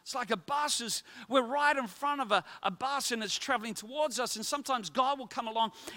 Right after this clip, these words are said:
and he'll push us out of the way in his mercy. And we'll get, get, go-, get a graze on our knee, our, our elbow, maybe, you know, we get a little bit concussed. He pushes us out of the way and,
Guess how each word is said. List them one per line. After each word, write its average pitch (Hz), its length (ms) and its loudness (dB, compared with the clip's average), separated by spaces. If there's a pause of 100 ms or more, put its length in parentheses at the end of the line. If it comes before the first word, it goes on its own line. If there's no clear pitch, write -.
and 262 140 8
he'll 233 140 12
push 349 600 4
us 247 200 6 (100)
out 254 140 8
of 226 60 2
the 220 80 0
way 202 500 4 (1040)
in 269 100 4
his 180 200 4
mercy. 220 560 4 (1080)
And 247 120 6
we'll 247 80 8
get, 196 400 4
get, 202 280 -6
go-, 233 200 8 (120)
get 247 160 4
a 208 60 6
graze 240 480 4
on 240 140 6
our 220 100 4
knee, 240 480 0
our, 151 160 6 (300)
our 208 340 8
elbow, 240 320 4
maybe, 226 460 0
you 226 100 -2
know, 220 120 4
we 208 100 0
get 214 100 2
a 208 60 6
little 226 240 4
bit 220 160 0
concussed. - 720 -2 (800)
He 214 80 -2
pushes 285 420 4
us 247 300 4
out 247 120 8
of 220 140 4
the 214 60 -6
way 262 300 6
and, 196 100 -2